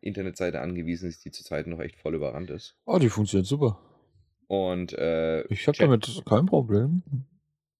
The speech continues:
Speaker 1: Chatpad A I ist halt aus deren Sicht geil, gibt's als Desktop-App und als, äh, Web-App jetzt für, äh, jeden Docker-Freund. Geht halt ein bisschen schneller manchmal, ne? Weil ich hab auch schon Probleme gehabt mit der Hauptseite, Login war nicht möglich und so weiter.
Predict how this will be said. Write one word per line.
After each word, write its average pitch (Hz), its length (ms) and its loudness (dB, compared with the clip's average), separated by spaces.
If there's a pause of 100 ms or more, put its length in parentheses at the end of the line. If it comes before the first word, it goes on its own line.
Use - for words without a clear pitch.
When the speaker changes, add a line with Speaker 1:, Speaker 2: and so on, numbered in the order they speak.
(160)
Speaker 1:
Chatpad 123 560 -2
A 95 260 0
I 98 60 2
ist 104 140 -8
halt 87 120 -2
aus 90 140 -6
deren 95 220 -2
Sicht 110 160 -14
geil, 98 220 -2
gibt's - 220 -10
als - 240 -8
Desktop-App - 760 -6
und 131 380 -6
als, 92 460 -4
äh, 82 340 -2
Web-App - 380 -4
jetzt 87 200 -6
für, 76 140 -8
äh, 69 360 -2
jeden 80 240 -4
Docker-Freund. 123 800 -6 (600)
Geht 107 200 0
halt 101 180 0
ein 98 180 -2
bisschen 90 340 -4
schneller 80 380 -2
manchmal, 67 460 -8
ne? 120 240 -2
Weil 104 120 0
ich 110 120 -4
hab - 80 -2
auch 95 160 -2
schon 107 140 -4
Probleme 95 360 -4
gehabt - 220 -10
mit 85 80 -4
der 82 80 -4
Hauptseite, 82 420 -4
Login 78 340 -4
war 80 100 -4
nicht 80 140 -6
möglich 82 340 -8
und 82 120 -8
so 73 160 -18
weiter. 82 340 -6